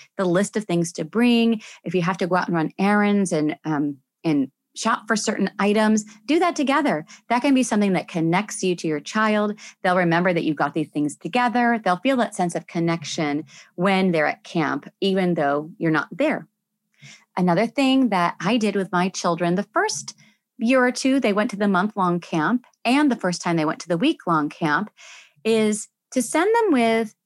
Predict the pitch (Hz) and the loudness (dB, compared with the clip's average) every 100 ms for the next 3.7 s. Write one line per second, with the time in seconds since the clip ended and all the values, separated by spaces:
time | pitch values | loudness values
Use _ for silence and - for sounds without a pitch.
0 | _ _ - 170 247 269 254 - - 262 | _ _ -8 -2 0 0 -2 -4 -6 0
1 | 285 233 202 185 185 175 - 170 143 - | 2 2 0 0 -2 -4 -2 0 0 -4
2 | - - - _ _ - _ - 220 277 | -14 -16 -16 _ _ -20 _ -2 2 2
3 | 330 208 170 156 147 170 - | 0 -2 -2 -2 -2 -4 -10